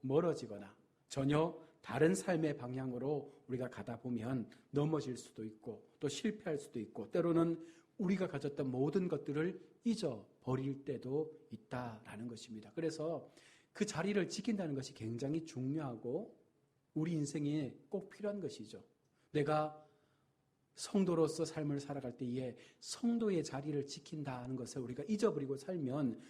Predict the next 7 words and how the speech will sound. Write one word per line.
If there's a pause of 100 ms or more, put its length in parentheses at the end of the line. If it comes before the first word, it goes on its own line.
(120)
우리는
성도가
될
수가 (200)
없는
거예요. (380)
하나님께서